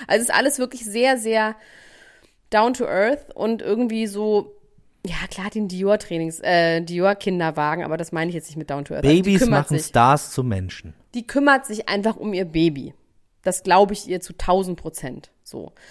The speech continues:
Speaker 1: Man ist trotzdem manchmal verstört, dass ihre Tochter
Speaker 2: Hat die trotzdem so ganz lange spitze Fingernägel?
Speaker 1: Ja, aber das ist vollkommen egal. Das kann man haben.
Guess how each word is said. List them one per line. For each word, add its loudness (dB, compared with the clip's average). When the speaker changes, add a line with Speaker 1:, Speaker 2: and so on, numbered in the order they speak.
Speaker 1:
Man 0
ist -4
trotzdem 0
manchmal -2
verstört, -2
dass -8
ihre -4
Tochter -2
Speaker 2:
Hat 0
die -2
trotzdem 0
so -2
ganz -4
lange -2
spitze -6
Fingernägel? 0
Speaker 1:
Ja, 2
aber 4
das -6
ist -10
vollkommen -4
egal. -8
Das -10
kann -6
man -6
haben. -14